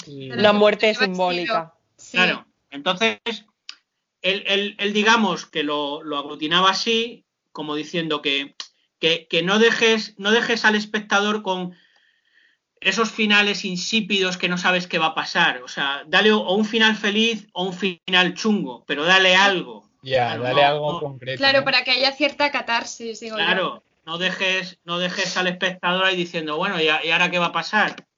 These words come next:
Speaker 3: Claro, sí, siempre da cosa.
Speaker 4: Pero bueno,
Speaker 3: Javier,
Speaker 4: luego hay,
Speaker 3: ¿tienes?
Speaker 4: hay opiniones para todos los gustos.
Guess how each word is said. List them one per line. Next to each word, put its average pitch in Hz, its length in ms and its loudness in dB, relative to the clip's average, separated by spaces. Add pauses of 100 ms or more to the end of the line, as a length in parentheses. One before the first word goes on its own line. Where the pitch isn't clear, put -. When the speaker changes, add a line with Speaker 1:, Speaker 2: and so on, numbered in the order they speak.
(160)
Speaker 3:
Claro, 220 440 -10 (420)
sí, 226 260 -16
siempre 214 300 -18
da 208 160 -14
cosa. 208 400 -18 (460)
Speaker 4:
Pero 165 120 -2
bueno, 185 180 4
Speaker 3:
Javier, 269 320 0
Speaker 4:
luego - 200 -6
hay, - 60 -4
Speaker 3:
¿tienes? 285 420 2 (220)
Speaker 4:
hay 160 140 -6
opiniones 151 500 -4
para 143 240 -4
todos 135 160 -4
los 127 100 -6
gustos. 113 300 -14